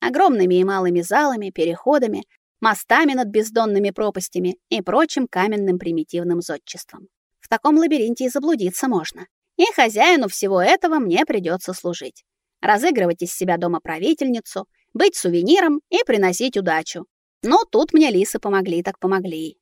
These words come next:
Спасибо им за это в кавычках. А ещё мне придётся рисковать своим здоровьем, изображая невесту этого неврастенника. А главная несправедливость в том,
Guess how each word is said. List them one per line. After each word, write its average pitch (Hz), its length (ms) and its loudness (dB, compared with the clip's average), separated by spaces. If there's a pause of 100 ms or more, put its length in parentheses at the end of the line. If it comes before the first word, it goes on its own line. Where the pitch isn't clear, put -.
Спасибо 233 960 0
им 262 160 0
за 196 120 -2
это 185 280 0
в - 60 -18
кавычках. - 640 -8 (440)
А 247 120 2
ещё 440 260 0
мне 302 200 2
придётся 240 420 0
рисковать 190 460 0
своим 240 300 2
здоровьем, 175 600 -2 (160)
изображая 202 640 2
невесту 175 480 0
этого 185 280 -2
неврастенника. 170 840 -4 (500)
А 180 180 4
главная 202 600 0
несправедливость 165 920 -4
в - 80 -20
том, 320 240 0